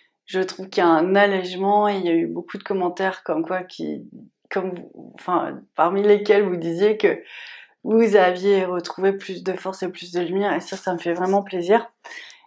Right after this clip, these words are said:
Et en fait, du coup, pourquoi c'est difficile de trouver sa place ? C'est parce qu'en fait, c'est pas quelque chose de vraiment, euh, naturel,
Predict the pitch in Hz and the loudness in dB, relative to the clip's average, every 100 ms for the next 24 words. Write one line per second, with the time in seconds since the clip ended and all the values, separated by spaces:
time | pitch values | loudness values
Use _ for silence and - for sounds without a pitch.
0 | _ - 180 185 185 233 240 208 196 196 | _ 0 2 2 4 6 6 4 -4 -4
1 | 214 - 247 233 220 208 226 220 214 180 | -6 0 2 2 0 4 6 6 2 -2
2 | 180 196 - 208 208 185 - 170 180 175 | -4 -10 -8 -6 -2 -2 -4 -8 -10 -6
3 | 165 170 202 220 - 175 170 170 165 170 | -8 0 0 0 -6 -4 -2 2 2 2
4 | 196 - - - 190 190 196 180 180 185 | 0 -2 -6 -4 -4 0 0 0 0 -2
5 | 202 190 185 180 175 170 165 175 180 175 | 0 0 -2 -4 -4 -6 -6 -8 -4 -4
6 | 175 165 _ - - - - _ _ - | -6 -10 _ -20 -20 -20 -20 _ _ -4
7 | 160 160 175 180 - 180 220 233 160 - | 0 2 2 0 -2 2 4 6 2 -4